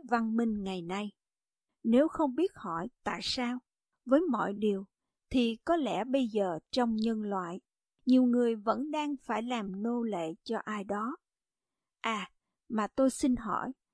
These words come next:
bạn và tôi có thực sự là người tự do và làm chủ cuộc đời mình hay không?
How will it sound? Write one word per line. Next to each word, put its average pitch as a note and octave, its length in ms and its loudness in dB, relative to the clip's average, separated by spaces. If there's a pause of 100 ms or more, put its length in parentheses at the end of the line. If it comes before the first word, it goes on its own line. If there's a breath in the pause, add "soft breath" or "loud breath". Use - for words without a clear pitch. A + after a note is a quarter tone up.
(340)
bạn A3 380 -2 (120)
và G#3 160 -2
tôi C4+ 360 -2 (200)
có - 100 2
thực - 280 -2
sự F#3+ 260 -4
là G#3+ 180 -4
người G3 320 -6 (160)
tự G3+ 240 -2 (100)
do C4+ 300 2 (420)
và A3 240 2
làm G#3+ 380 -4
chủ A3 260 -2
cuộc B3 180 -4
đời A3 240 -2
mình G#3+ 300 -2
hay B3+ 200 -2
không? C4+ 240 -4